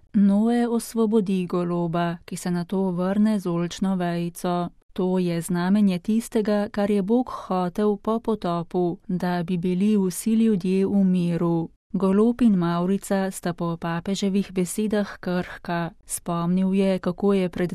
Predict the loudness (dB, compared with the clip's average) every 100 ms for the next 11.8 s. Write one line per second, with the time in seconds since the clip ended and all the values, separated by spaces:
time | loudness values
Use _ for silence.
0 | -4 0 2 2 2 -2 0 0 0 0
1 | -2 -2 -2 -2 -2 0 -2 -4 0 0
2 | 2 -2 -2 -2 0 0 0 0 0 2
3 | 0 -2 0 0 2 0 -2 -2 -2 0
4 | -2 -2 -2 0 2 2 -2 -4 -4 -4
5 | -2 0 0 -2 -4 -6 -4 -4 0 0
6 | 0 -2 -4 -2 0 0 0 -4 -4 -4
7 | -2 -4 -4 -2 -2 -2 -8 -6 -2 -2
8 | 0 2 4 2 -2 -4 -2 0 0 0
9 | 0 0 -2 -2 -6 -8 -8 -4 -2 -2
10 | 0 0 -2 -4 -2 0 0 0 0 0
11 | 0 -2 -4 -4 -2 -2 -4